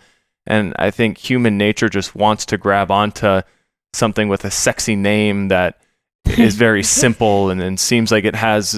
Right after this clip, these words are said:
Speaker 1: a, a three-step process to, to fixing everything. And, and that's where these hu-, human gurus say, like, "Oh, my process is, is named this, and it's really sexy because it's very easy to do." And, but we're missing so many components in a lot of those,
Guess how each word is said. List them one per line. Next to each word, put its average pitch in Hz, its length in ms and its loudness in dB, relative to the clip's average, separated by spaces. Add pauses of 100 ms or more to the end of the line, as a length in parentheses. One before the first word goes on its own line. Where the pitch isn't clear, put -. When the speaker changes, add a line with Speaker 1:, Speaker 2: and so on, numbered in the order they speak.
(100)
Speaker 1:
a, 101 220 2
a 104 80 0
three-step 117 580 -2
process 104 580 0
to, 101 280 -4
to - 140 -8
fixing 123 480 -2
everything. 104 520 -2
And, 95 180 -2 (540)
and 110 140 0
that's 107 240 0
where 107 380 2
these 104 360 -4
hu-, - 120 -12 (240)
human 120 360 2
gurus 117 500 4
say, 113 280 4
like, 104 240 2
"Oh, 151 180 2
my 101 200 0
process 110 600 0
is, 107 200 -6
is 104 220 -2
named 107 320 0
this, 117 280 2
and 92 100 -2
it's 87 140 -6
really 107 220 2
sexy 120 420 -2
because 98 340 -2
it's - 200 -8
very 101 260 0
easy 107 300 -2
to 95 100 -2
do." 139 420 4
And, 92 220 0 (540)
but 123 120 0
we're 113 120 2
missing 120 480 0
so 127 260 0
many 123 260 0
components 107 720 0
in 101 80 -2
a 95 100 0
lot 101 200 4
of 98 140 -6
those, 101 500 2